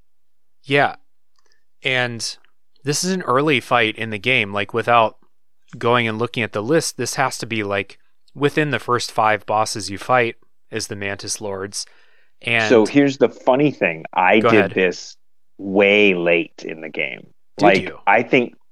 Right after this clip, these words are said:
Speaker 2: oh my God, yeah. And it was still, like, even a true test of skill at that point. But I would tell you that that was probably one of the last five bosses that I fought.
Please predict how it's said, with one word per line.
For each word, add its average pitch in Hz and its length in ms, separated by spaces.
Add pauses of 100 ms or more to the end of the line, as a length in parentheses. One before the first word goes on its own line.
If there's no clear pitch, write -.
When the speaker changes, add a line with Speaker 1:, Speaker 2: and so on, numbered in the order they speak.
Speaker 2:
oh 95 260
my 85 140
God, 87 360
yeah. 90 280
And 113 100
it 147 100
was 131 140
still, 139 560
like, 87 220 (160)
even 107 420
a 80 120
true 101 380
test - 320
of 82 120
skill 87 540 (320)
at - 160
that - 220
point. 82 360
But 95 180
I 95 280
would 139 240
tell 87 260
you 85 320 (400)
that - 120
that - 140
was - 140
probably 90 300
one 90 160
of 87 180
the 98 120
last 87 520
five 71 400
bosses - 460
that 80 140
I 80 100
fought. - 320